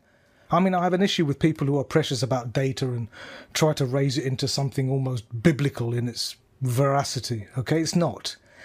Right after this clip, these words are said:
It's low down, dirty, hands in the shit kind of stuff,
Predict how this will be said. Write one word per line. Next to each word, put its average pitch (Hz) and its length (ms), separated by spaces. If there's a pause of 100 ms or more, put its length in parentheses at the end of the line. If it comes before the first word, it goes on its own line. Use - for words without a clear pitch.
(160)
It's - 220
low 170 280
down, 139 500 (180)
dirty, 135 640 (500)
hands 147 500
in 135 160
the 127 100
shit - 380
kind 120 240
of 110 80
stuff, - 480